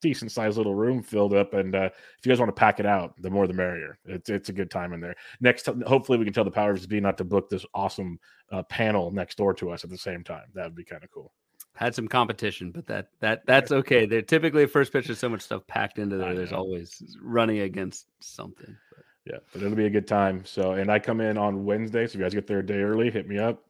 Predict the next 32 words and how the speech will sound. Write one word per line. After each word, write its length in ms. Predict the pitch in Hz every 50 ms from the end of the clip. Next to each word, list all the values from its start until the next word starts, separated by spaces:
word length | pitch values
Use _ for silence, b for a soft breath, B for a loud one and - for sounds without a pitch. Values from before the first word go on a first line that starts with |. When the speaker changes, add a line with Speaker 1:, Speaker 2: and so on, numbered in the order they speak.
| _ _
Speaker 1:
It's 180 | - 101 - -
kind 180 | - 104 101
of 80 | 101 95
a 60 | 92
free-for-all 480 | 90 - 104 104 101 - - 107 104 98
to 60 | 98
do 80 | 101 104
whatever 180 | 104 104 104
we 80 | 104 101
wanna 160 | 98 98 98
do. 320 | 95 107 110 110 117 113 113 b b b b b b b
I 80 | 101 98
just 140 | 95 -
hung 100 | 107 104
out 100 | 104 104
at 80 | 101 92
the 60 | 101
bar 240 | 92 90 95 98 104
and 100 | 104 98
watched 160 | 95 98 -
the 60 | -
World 180 | 95 101 101 95
Series 300 | - 107 107 110 110 110
last 280 | 117 117 117 110 - -
year 140 | 123 113
with, 180 | 107 104 98 -
uh, 200 | 101 95 95 95
Brent 260 | 92 90 107 104 101
Hershey 300 | 110 113 113 - 139 135
from 260 | 131 - - 127 123
H 220 | 123 123 123 - -
Q. 280 | 135 135 131 135 135